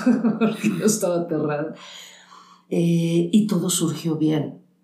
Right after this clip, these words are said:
Te puedo contar una señora que estuvo igual en la primera fila delante de mí y estaba, toda la plática se la pasó viendo al piso. Nunca me volteó a ver, nunca, nunca.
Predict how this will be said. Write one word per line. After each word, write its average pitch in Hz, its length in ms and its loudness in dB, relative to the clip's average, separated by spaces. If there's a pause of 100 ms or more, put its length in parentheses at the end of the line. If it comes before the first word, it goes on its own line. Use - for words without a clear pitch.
(140)
Te 185 100 0
puedo 170 260 -2
contar 165 460 0
una 170 200 4
señora 156 580 0
que 151 540 -4
estuvo 170 440 0
igual 165 340 2
en 160 120 2
la 160 100 -2
primera 160 360 0
fila 160 200 -2
delante 156 380 -2
de 156 100 0
mí 160 360 0 (380)
y 170 160 2
estaba, 170 840 -2 (400)
toda 214 380 2
la 196 200 0
plática 180 760 -2
se - 180 -2
la 151 140 0
pasó 156 360 0
viendo 165 320 2
al 156 140 -2
piso. - 440 -2 (280)
Nunca 208 460 4
me 170 120 2
volteó 147 340 -2
a 147 80 0
ver, 139 300 -8
nunca, 190 680 0
nunca. 170 520 -2